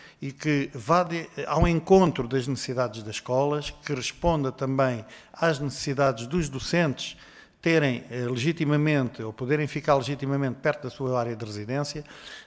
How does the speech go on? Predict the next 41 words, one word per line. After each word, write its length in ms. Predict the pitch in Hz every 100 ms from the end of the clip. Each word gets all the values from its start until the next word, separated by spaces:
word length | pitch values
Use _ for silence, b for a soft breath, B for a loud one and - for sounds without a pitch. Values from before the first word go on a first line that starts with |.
| -
eh, 440 | 147 147 147 139 143 -
o 100 | 160
que 300 | - 202 208
também 320 | 196 156 196
se 160 | 196 190
me 120 | 180
figura 300 | 180 170 180
bastante 360 | 175 - 175
difícil, 420 | 208 - 190 - 120
porque 280 | 139 127
nós 200 | 156 180
sabemos 440 | - 170 175 196 190 B B B -
que 80 |
mesmo 400 | 160 208 233 160
os 80 | 202
professores 480 | - 170 - 185 139
que 80 | -
estão 240 | - 156
em 40 | 139
formação 640 | - 117 113 147 185 202
estão 240 | - 202 208
no 160 | 208
norte 240 | 196 202 202
do 80 |
país, 340 | 185 220 190 165
não 140 | 147
estão 360 | 147 - 180 185 180
em, 500 | 185 185 180 180 185
em 40 | 190
Lisboa 240 | 160 190
e 20 |
Val 180 | 180 190
do 120 | 202
Tejo. 240 | 196 170 -
Portanto, 340 | - 135 - B B B -
é 160 | 202
uma 180 | 208 196
situação 500 | 196 175 175 165 151
muito 360 | 143 226 240 -
complicada, 760 | 170 139 127 120 117 117 180 - B B B
ehm, 640 | - 160 151 151 143 139